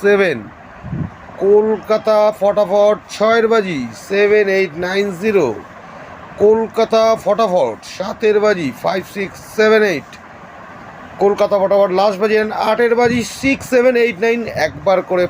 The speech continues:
পাস নিয়ে গেম যদি অফ করে দেন, হান্ড্রেড পার্সেন্ট লাভে থাকবেন। চ্যানেলটি সাবস্ক্রাইব করা না থাকলে সাবস্ক্রাইব করে দেবেন। সেম বারো বাজি ফার্স্ট বাজির গেম দেখবো এক, দুই, তিন,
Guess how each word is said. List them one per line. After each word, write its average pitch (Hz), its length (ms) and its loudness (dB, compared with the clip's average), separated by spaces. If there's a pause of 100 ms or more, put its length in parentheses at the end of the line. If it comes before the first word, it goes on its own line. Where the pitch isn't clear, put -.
পাস 156 340 0
নিয়ে 165 220 -4
গেম 151 260 -4
যদি 151 180 -4
অফ 147 160 2 (100)
করে 147 140 -2
দেন, 156 140 -2
হান্ড্রেড 135 440 -4 (100)
পার্সেন্ট 151 340 -4
লাভে 135 260 0
থাকবেন। 151 440 -2 (1200)
চ্যানেলটি 180 360 0
সাবস্ক্রাইব 202 440 -2
করা 202 280 2
না 190 100 0
থাকলে 190 220 0
সাবস্ক্রাইব 135 480 -4
করে 135 100 -6
দেবেন। 135 200 -4
সেম 196 500 0
বারো 170 200 2
বাজি 170 280 0
ফার্স্ট 185 220 -2
বাজির 202 220 0
গেম 202 180 -2
দেখবো 185 260 -2
এক, 175 320 0
দুই, 202 260 -4
তিন, 170 240 -8